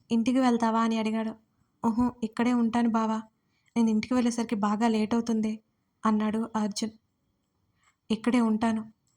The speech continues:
సోఫాలో కూర్చుంది ఆకృతి అతనికి ఎదురుగా. "ఏమైనా తీసుకుంటావా?" "నాకేం వద్దు, నిద్రొస్తుంది. ఎప్పుడు మార్నింగ్ లేచే గుడికి వెళ్ళాలని,"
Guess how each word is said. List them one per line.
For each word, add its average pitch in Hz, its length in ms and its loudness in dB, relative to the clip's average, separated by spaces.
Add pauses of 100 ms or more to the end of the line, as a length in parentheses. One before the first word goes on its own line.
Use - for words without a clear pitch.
(140)
సోఫాలో 233 480 0
కూర్చుంది 220 680 -4
ఆకృతి 226 500 -2
అతనికి 220 340 -4
ఎదురుగా. 220 400 -2 (480)
"ఏమైనా 240 240 2
తీసుకుంటావా?" 233 680 0 (520)
"నాకేం 233 360 2
వద్దు, 226 320 -2 (200)
నిద్రొస్తుంది. 226 680 0 (380)
ఎప్పుడు 226 240 0
మార్నింగ్ 220 420 2
లేచే 233 280 0
గుడికి 214 280 -2
వెళ్ళాలని," 220 560 2